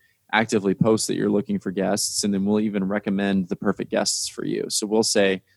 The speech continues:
"This person was a guest on these seven other podcasts, and they talked about these topics.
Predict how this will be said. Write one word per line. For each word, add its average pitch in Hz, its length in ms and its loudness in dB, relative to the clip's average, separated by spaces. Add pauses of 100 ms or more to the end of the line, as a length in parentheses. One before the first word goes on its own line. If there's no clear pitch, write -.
(360)
"This 147 220 0
person 120 320 0
was 104 100 2
a 101 80 -2
guest 101 320 -2
on 95 160 -6
these 120 220 -2
seven 107 280 2
other 95 200 0
podcasts, 113 880 -2
and 113 100 0
they 101 80 4
talked 107 280 2
about 95 260 2
these 104 180 0
topics. - 720 -2